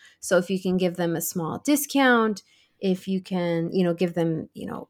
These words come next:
half a month rent free, or, you know, like, if, if they move in a few days early, don't charge them for those few days. Just let them get in, let them get settled,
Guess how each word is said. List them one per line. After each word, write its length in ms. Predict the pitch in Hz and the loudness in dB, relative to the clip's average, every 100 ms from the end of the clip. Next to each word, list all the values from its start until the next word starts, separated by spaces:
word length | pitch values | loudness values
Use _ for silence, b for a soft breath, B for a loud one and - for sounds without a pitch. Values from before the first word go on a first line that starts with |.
| _ | _
half 340 | - - 180 - | -4 -2 0 0
a 40 | |
month 400 | 180 165 165 - | 0 0 -2 -6
rent 220 | - - | -12 -12
free, 640 | - - 311 311 277 247 226 | -16 0 4 6 6 4 2
or, 460 | - 196 190 185 185 | 2 4 4 4 2
you 120 | 233 | 2
know, 140 | 196 | 2
like, 300 | 190 180 175 | 4 4 2
if, 180 | - 185 | -2 -2
if 100 | 190 | -2
they 140 | 196 202 | 2 6
move 260 | 226 220 | 8 8
in 220 | 208 202 196 | 8 4 2
a 40 | |
few 180 | - 196 | 0 2
days 220 | 180 175 - | 2 2 2
early, 380 | 233 247 233 | 4 4 2
don't 260 | 226 262 - | 2 2 2
charge 280 | - 175 185 | 2 2 2
them 200 | 185 190 | -2 -2
for 120 | 185 | -2
those 260 | 190 190 - | -2 -2 -4
few 180 | 190 | -2
days. 380 | 190 190 190 190 | 0 2 2 0
Just 240 | - 185 B B B | -4 -6 B B B
let 140 | 214 208 | -2 2
them 160 | 208 | 2
get 160 | 196 190 | 4 4
in, 240 | 202 196 | 4 4
let 180 | 190 185 | 2 0
them 140 | 175 | -2
get 180 | 175 - | -4 -4
settled, 580 | - - 190 190 190 185 | -4 0 4 4 4 2